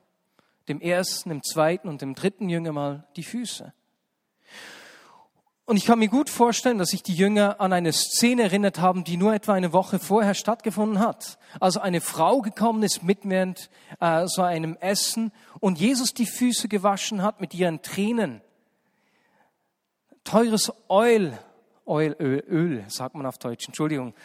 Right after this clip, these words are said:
teures Öl über seine Füße ausgeschüttet hat und dann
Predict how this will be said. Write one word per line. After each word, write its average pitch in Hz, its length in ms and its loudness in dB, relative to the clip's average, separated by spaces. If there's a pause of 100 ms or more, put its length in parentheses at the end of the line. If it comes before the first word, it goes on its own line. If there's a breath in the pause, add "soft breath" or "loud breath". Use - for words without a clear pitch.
(160 loud breath)
teures 220 560 2
Öl 226 420 4 (380 loud breath)
über 220 240 6
seine 196 280 2
Füße 220 580 2
ausgeschüttet 196 800 0
hat 190 240 -4
und 180 240 -6
dann 165 260 0